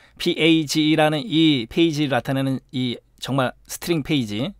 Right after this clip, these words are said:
텍스트잖아요. 얘가 앞에 와야 되잖아요. 근데 뒤에 왔잖아요. 그러니까 틀린 거고. 두 번째, 피에이지, 현재 페이지 일, 앰퍼센드, 그다음에 뭐예요? 페이지,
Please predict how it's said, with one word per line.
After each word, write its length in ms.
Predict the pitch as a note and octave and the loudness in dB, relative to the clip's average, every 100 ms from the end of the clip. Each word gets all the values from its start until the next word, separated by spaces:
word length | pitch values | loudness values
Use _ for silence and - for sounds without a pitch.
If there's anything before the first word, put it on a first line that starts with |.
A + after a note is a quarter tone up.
| _ - | _ -10
텍스트잖아요. 600 | D#3 - C3+ A2+ B2+ A2+ | -10 -8 -6 -4 -2 -2
얘가 180 | C#3+ - | 0 0
앞에 420 | G#2 - - - | -2 -4 -10 2
와야 180 | F3+ D3+ | 4 4
되잖아요. 280 | A2+ G#2 F#2+ | 2 -8 -12
근데 140 | A2 - | -12 -4
뒤에 180 | D#3 | 0
왔잖아요. 380 | D#3 - F#2+ F2+ | 0 -2 -10 -16
그러니까 640 | F2+ - - _ _ _ - | -20 -20 -20 _ _ _ -14
틀린 260 | - D3+ | -10 -10
거고. 320 | G2 F2+ B2 - _ _ _ - _ _ _ - - - - _ _ _ | -10 -12 -14 -14 _ _ _ -20 _ _ _ -20 -20 -20 -20 _ _ _
두 100 | D3 | -2
번째, 380 | D3 B2 A#2 E3 _ _ _ _ _ _ _ _ _ _ | 0 0 -4 -4 _ _ _ _ _ _ _ _ _ _
피에이지, 680 | - F3 E3+ C#3+ D3 E3+ G3+ _ - | 4 8 8 6 2 2 -2 _ -4
현재 220 | E3+ F3 | 2 2
페이지 500 | E3 D3 A#2+ D#3+ F#3 | 2 0 0 -2 -4
일, 280 | A3+ E3 A2 - _ _ | 2 4 2 -4 _ _
앰퍼센드, 680 | B2 A#2+ A#2+ A#2+ G#2+ C3 F#3 G#3+ _ _ _ _ _ _ _ _ _ | -6 -6 -4 -4 -2 0 -2 -4 _ _ _ _ _ _ _ _ _
그다음에 320 | - G2+ G2 | -12 -10 -10
뭐예요? 340 | G#2 G2+ F2 - _ _ _ _ _ | -8 -8 -8 -14 _ _ _ _ _
페이지, 440 | E3+ C#3+ A2 F#2 | 0 0 -2 -10